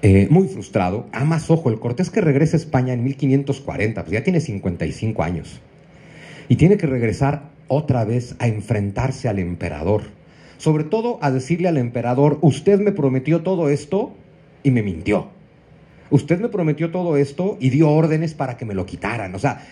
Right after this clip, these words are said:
es, tiene que enfrentarse con él y decirle cara a cara, "Usted es un felón, su majestad". Y lo hace. Su Majestad no lo quiere recibir en esa ocasión. Pues, "¿Este güey qué?". Cuando finalmente,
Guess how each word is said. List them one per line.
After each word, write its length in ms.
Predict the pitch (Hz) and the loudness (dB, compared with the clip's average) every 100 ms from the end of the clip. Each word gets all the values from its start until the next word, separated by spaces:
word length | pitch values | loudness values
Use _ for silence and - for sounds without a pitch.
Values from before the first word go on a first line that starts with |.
| - - | -16 -14
es, 140 | 135 | -4
tiene 260 | 165 240 277 | 2 2 2
que 80 | |
enfrentarse 520 | 220 160 147 180 180 214 | 0 0 -2 -4 -6 -4
con 220 | 143 135 | -2 -2
él 240 | 175 208 | -4 -6
y 100 | 127 | -8
decirle 520 | 117 113 147 156 175 - | -6 -4 0 0 0 0
cara 240 | 139 156 | -2 -2
a 80 | - | -4
cara, 220 | 143 147 | -4 -4
"Usted 200 | 139 175 | -4 -4
es 100 | 185 | -2
un 140 | 185 180 | 0 0
felón, 400 | 151 131 143 135 | 2 2 0 -2
su 160 | - | -4
majestad". 480 | 107 95 98 - 67 - - - - - - - - - - - - - - - - - | -8 -10 -12 -10 -12 -12 -20 -20 -20 -20 -20 -20 -20 -20 -20 -20 -20 -20 -20 -20 -20 -4
Y 80 | 87 | -2
lo 180 | 82 98 | 0 -2
hace. 280 | - 92 - - - - - - - - - - - | -6 -12 -14 -18 -18 -20 -20 -20 -20 -20 -20 -20 -14
Su 180 | - 156 | -2 2
Majestad 460 | 131 - 113 135 131 | 2 2 -4 -2 2
no 120 | 127 | 2
lo 120 | 120 | 2
quiere 240 | - 113 110 | 2 2 4
recibir 480 | 98 78 104 135 110 | 2 2 4 4 2
en 100 | 98 | 0
esa 180 | 95 | 0
ocasión. 480 | 92 92 90 139 143 | -2 -4 -2 2 2
Pues, 340 | 92 78 82 - | 0 -6 -12 -14
"¿Este 260 | - - | -12 -8
güey 220 | 82 85 | -4 -4
qué?". 280 | 82 147 - - - - - | 0 0 -2 -10 -20 -20 0
Cuando 440 | 143 123 123 117 | 2 2 0 -2
finalmente, 640 | - 117 135 147 160 127 | 0 0 2 2 2 0